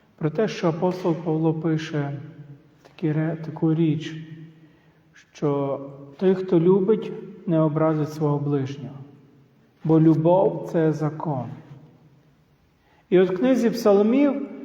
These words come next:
ми читаємо, як от цар Давид описував оцю любов, це закон. Він говорив, що людина, яка цим стихом, він наче говорить, що той, хто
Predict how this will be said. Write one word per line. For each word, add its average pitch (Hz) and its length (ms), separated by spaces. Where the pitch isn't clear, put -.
ми 180 520
читаємо, 214 840
як 196 400
от 165 180
цар 190 340
Давид 180 580
описував 165 880
оцю 185 380
любов, 175 800
це 170 140
закон. 147 520
Він 190 120
говорив, 247 400
що - 200
людина, 247 380
яка 226 600
цим 233 240
стихом, 233 520
він 214 100
наче 220 280
говорить, 208 480
що - 160
той, 254 260
хто 190 400